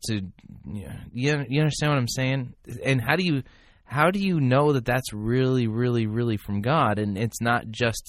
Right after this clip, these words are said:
some idea that you've concocted, or worse, um,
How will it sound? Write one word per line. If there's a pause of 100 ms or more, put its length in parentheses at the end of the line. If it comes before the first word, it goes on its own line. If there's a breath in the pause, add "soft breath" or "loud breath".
(140)
some (420)
idea
that
you've
concocted, (400 loud breath)
or
worse, (920)
um,